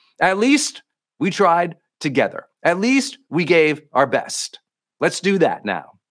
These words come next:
I had to get these investors and these entrepreneurs and these teams in this mindset over the weekend as they're dealing with their bank imploding.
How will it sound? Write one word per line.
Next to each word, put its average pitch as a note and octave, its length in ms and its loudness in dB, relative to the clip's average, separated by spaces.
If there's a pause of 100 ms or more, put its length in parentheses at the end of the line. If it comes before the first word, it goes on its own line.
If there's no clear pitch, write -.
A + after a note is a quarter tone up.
(720)
I C#3 80 -2
had D#3+ 140 2
to C#3+ 60 -2
get E3 160 0
these C3 180 -2
investors E3+ 840 -2 (600)
and C3 380 0
these A#2 220 -4
entrepreneurs E3 960 -2
and G#2 200 -6
these G2+ 180 -8
teams F3 500 -6
in A#2 100 -4
this A2 160 -6
mindset C#3+ 480 -2
over C3+ 160 -2
the A2+ 80 -2
weekend D#3 380 -2
as G2 80 -6
they're C3 160 -2
dealing C#3+ 300 -2
with G#2+ 100 -6
their E2+ 140 -10
bank C3+ 420 -4
imploding. D#3+ 680 -4